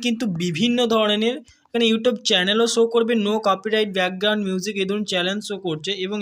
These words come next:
এখানে যদি আমরা স্ক্রল ডাউন করে নিচে চলে যাই বন্ধুরা, তো আমরা একটু নিচে চলে যাব। দেখুন এখানে বিভিন্ন ধরনের কিন্তু ব্যাকগ্রাউন্ড মিউজিক আমাদেরকে দিয়ে দেওয়া হবে। যেমন এখানে একটা উদাহরণস্বরূপ দেখাচ্ছি, no copyright music বলে লেখা আছে।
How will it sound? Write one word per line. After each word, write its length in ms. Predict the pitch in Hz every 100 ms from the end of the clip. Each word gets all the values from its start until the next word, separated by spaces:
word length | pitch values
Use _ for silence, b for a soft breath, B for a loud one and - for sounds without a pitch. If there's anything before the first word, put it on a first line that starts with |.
| 196
এখানে 180 | 196 220
যদি 80 | 220 220
আমরা 100 | 220 190
স্ক্রল 200 | - 214 214
ডাউন 140 | 214 214
করে 120 | 214 196
নিচে 180 | 185 202 214
চলে 120 | 214 220
যাই 120 | 214 202
বন্ধুরা, 300 | 185 170 190 233 _ _ _ _ _ _ _
তো 40 | 220
আমরা 120 | 220 226
একটু 120 | 226 226
নিচে 180 | 208 226
চলে 160 | 226 208 196
যাব। 160 | 175 208 202
দেখুন 180 | 214 233 220
এখানে 220 | 220 233 220
বিভিন্ন 260 | 190 226 226
ধরনের 220 | 233 233 233
কিন্তু 200 | 226 233 226
ব্যাকগ্রাউন্ড 460 | 202 202 202 220 220
মিউজিক 300 | 185 180 190 214
আমাদেরকে 320 | 190 190 208 226
দিয়ে 120 | 185 180
দেওয়া 120 | 160
হবে। 120 | 143 147
যেমন 160 | 190 202 196
এখানে 180 | 202 208
একটা 140 | 202 202 185
উদাহরণস্বরূপ 420 | 175 196 196 196 170
দেখাচ্ছি, 400 | 165 180 - 160 214 B B B _ _
no 280 | 190 208 226 254 233
copyright 440 | 196 190 214 214 190
music 280 | 196 196 214 208
বলে 120 | 220 180
লেখা 200 | 170 185
আছে। 140 | 151